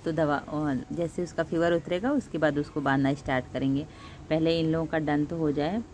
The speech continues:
भाइयों के नखरे बहुत हैं और बहनों के भी बहुत ज़्यादा <laughs> आस तो हैं। तो ये देखिए, प्रणव अभी देखिए बोल स्वीट नहीं खाएगा, फिर लास्ट में खा लिया। उसको इतना नौटंकी कर रहा था बंधवाने में कि पूछिए मत।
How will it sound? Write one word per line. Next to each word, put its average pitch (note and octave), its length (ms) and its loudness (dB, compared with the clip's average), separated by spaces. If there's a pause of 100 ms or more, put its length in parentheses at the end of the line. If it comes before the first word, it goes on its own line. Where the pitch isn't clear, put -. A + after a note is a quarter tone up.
भाइयों D3 420 2
के D3 120 -2
नखरे D3 340 -2
बहुत C#3+ 380 -4
हैं F#3 180 -8 (460)
और D#3 60 -2
बहनों D3+ 380 0
के D#3 160 0
भी D#3 120 -2
बहुत D3+ 280 -2
ज़्यादा C#3+ 380 0 (320)
<laughs> - 320 -6
आस D#3 320 -6
तो E3+ 60 -2
हैं। F3 260 -2 (720)
तो D3+ 280 0 (680)
ये D3+ 120 -2
देखिए, D3 360 -2 (380)
प्रणव D#3+ 340 -2
अभी D#3+ 240 -6
देखिए D3 260 -4
बोल C#3+ 200 -2
स्वीट C#3 380 -4
नहीं C#3 120 0
खाएगा, C#3 380 -6 (280)
फिर C3+ 120 -6
लास्ट C#3 340 -2
में D#3 80 -2
खा C#3 240 -4
लिया। C3+ 260 -2 (800)
उसको - 260 -4
इतना - 840 -8
नौटंकी F3 520 0
कर D#3+ 160 2
रहा D#3 120 0
था E3 120 -4
बंधवाने D3 440 2
में G3+ 180 0
कि - 340 -10
पूछिए D#3 340 2
मत। C3 200 2